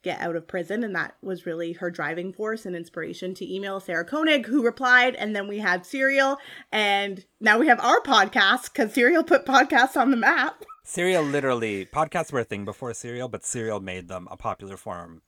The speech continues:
Speaker 2: of entertainment and
Speaker 1: Yeah.
Speaker 2: communication and news consumption, and, like, Serial changed the game.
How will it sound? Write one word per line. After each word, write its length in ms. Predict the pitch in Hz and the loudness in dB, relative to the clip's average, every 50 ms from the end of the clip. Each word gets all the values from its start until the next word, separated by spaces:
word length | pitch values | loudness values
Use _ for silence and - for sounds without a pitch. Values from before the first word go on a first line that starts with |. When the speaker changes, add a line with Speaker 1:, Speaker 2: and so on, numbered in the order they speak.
| _ _ _ | _ _ _
Speaker 2:
of 380 | 110 98 82 78 78 _ _ _ _ _ _ _ _ - | -12 -12 -12 -12 -16 _ _ _ _ _ _ _ _ -18
entertainment 680 | - 101 - 92 - - 135 127 117 117 113 110 110 - | -16 -12 -12 -12 -12 -10 -12 -12 -10 -8 -10 -10 -10 -10
and 140 | 107 87 175 | -10 -8 -6
Speaker 1:
Yeah. 140 | 87 - - | -6 -6 -6
Speaker 2:
communication 640 | 120 - - 139 113 107 101 - - 113 101 98 92 | -6 -6 -6 -6 -6 -8 -8 -8 -8 -8 -8 -8 -10
and 140 | 87 82 85 | -12 -14 -14
news 180 | 90 95 95 | -14 -16 -16
consumption, 600 | - - 104 - - 101 98 - - 113 104 98 | -16 -18 -18 -14 -14 -14 -14 -12 -14 -16 -14 -14
and, 120 | 92 87 87 | -16 -16 -16
like, 220 | 85 85 82 - _ _ _ _ _ _ - | -18 -18 -18 -20 _ _ _ _ _ _ -14
Serial 300 | - 123 117 117 120 - | -8 -6 -6 -6 -6 -6
changed 400 | - - 104 98 92 - - - | -6 -6 -6 -6 -6 -8 -14 -18
the 40 | |
game. 300 | 87 - 85 82 78 - | -18 -18 -18 -18 -18 -20